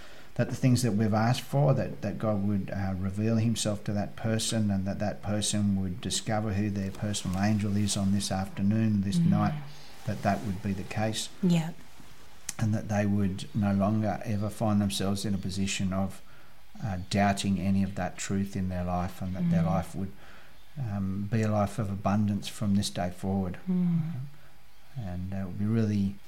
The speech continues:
Speaker 1: yeah, that was a bigger side. Um, so I'm not sure what it was that we stepped away from there. I can't remember, I'm sorry. Don't know what you were talking about.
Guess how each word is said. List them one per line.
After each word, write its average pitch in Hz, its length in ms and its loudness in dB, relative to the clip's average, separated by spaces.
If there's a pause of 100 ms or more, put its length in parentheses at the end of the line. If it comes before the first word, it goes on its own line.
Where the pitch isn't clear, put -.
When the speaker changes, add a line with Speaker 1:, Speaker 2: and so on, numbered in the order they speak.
(120)
Speaker 1:
yeah, 127 140 0
that 120 160 0
was - 160 -4
a 117 40 0
bigger 113 320 2
side. 95 420 0 (280)
Um, 101 480 0
so - 200 0
I'm 104 100 6
not 113 280 4
sure 110 520 2 (400)
what 123 160 4
it - 80 -2
was 120 240 2
that 117 120 0
we 104 140 0
stepped - 500 -2
away 113 300 2
from 107 320 2
there. 110 200 2
I - 20 0
can't 104 280 -2
remember, 104 300 0
I'm 92 120 0
sorry. 104 360 0 (260)
Don't 127 180 2
know 107 160 2
what 110 220 0
you 120 80 4
were 110 80 2
talking 120 420 4
about. 123 400 4